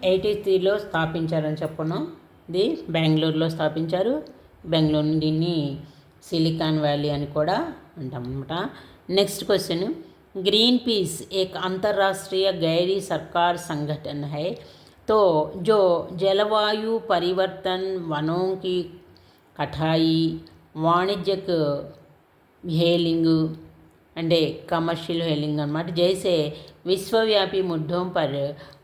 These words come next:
అపనా అభియాన్ కేంద్రిత్ కర్తా హై, ఇస్కా ముఖ్యాలయ కహా స్థాపిత్ హై. దీనికి సంబంధించినటువంటి ఈ సంస్థ ఎక్కడ ఉన్నది అంటే వ్యాంకూవర్, మెల్బోర్న్,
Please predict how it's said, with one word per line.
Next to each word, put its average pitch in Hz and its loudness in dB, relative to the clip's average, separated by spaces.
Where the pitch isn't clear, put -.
అపనా 180 0
అభియాన్ 170 0
కేంద్రిత్ 165 -2
కర్తా 147 -6
హై, 147 -4
ఇస్కా 170 -4
ముఖ్యాలయ 180 0
కహా 156 -4
స్థాపిత్ 139 -12
హై. 143 -8
దీనికి 165 2
సంబంధించినటువంటి 156 0
ఈ 190 0
సంస్థ 160 -2
ఎక్కడ 160 0
ఉన్నది 147 -2
అంటే 151 -6
వ్యాంకూవర్, 160 4
మెల్బోర్న్, 165 2